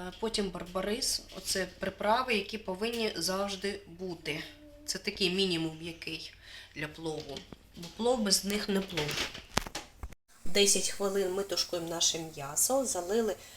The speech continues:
два стакана водички. Багато водички ми не додаємо,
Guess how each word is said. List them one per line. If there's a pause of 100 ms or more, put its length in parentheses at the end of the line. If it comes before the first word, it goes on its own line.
(320)
два
стакана
водички. (240)
Багато
водички
ми
не
додаємо,